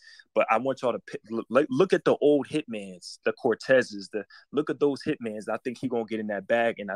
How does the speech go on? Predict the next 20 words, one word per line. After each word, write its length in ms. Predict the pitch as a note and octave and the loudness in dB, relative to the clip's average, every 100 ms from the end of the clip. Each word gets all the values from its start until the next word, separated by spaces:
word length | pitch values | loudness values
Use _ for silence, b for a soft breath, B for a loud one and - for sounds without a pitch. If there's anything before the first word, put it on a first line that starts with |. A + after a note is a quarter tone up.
| - | -8
think 160 | G#2+ | -6
a 60 | G2+ | -6
lot 260 | G2+ A2+ A2+ | 0 0 0
of, 60 | _ b b | _ b b
he's 200 | C#3+ - | -2 -2
realizing 600 | B2+ C#3+ C#3+ C3 A2 G#2+ | 2 4 6 4 0 -8
that 180 | G#2+ G#2+ | -6 -4
a 60 | G2+ | -4
lot 220 | G#2 A2+ | -4 -4
of 100 | G#2+ | -6
people 360 | B2 - A2+ G#2 | -12 -12 -8 -6
are 280 | G2+ G2+ F#2 _ _ _ _ - | -8 -8 -14 _ _ _ _ -4
counting 340 | - A#2 A#2+ A2+ | 0 0 -2 -6
him 120 | A2 | 0
out 200 | B2 - | 0 0
because 280 | A#2+ B2+ A#2+ | -4 -6 -4
of 60 | |
the 40 | C3 | -6
Easy 280 | C3+ B2+ C3 | -6 -4 -2
battle. 340 | C#3+ C#3+ | 0 -2